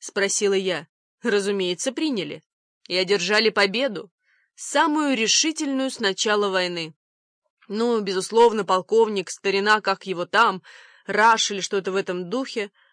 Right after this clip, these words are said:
обезумел от ярости. Он выиграл сражение благодаря непослушанию подчиненного, которого собирался отдать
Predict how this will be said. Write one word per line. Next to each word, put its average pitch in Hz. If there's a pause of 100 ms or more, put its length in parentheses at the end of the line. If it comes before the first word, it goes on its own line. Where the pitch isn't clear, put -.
(140)
обезумел 220
от 220
ярости. 196 (320)
Он 233
выиграл 208
сражение 240 (260)
благодаря 226
непослушанию 233
подчиненного, 233 (260)
которого 240
собирался 202
отдать 180